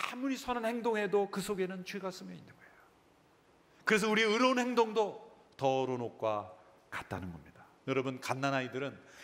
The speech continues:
아무리 옷이 지저분해도 스스로 벗고 새 옷을 입을 수가 없어요.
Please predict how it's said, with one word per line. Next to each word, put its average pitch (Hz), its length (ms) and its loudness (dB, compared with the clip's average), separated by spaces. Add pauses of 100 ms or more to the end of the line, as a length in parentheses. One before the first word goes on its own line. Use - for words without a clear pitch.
(180)
아무리 226 480 2
옷이 208 360 -2
지저분해도 170 600 2
스스로 233 640 0
벗고 226 720 -2
새 - 160 -10
옷을 240 240 -4
입을 214 160 -6
수가 - 220 -6
없어요. - 260 -14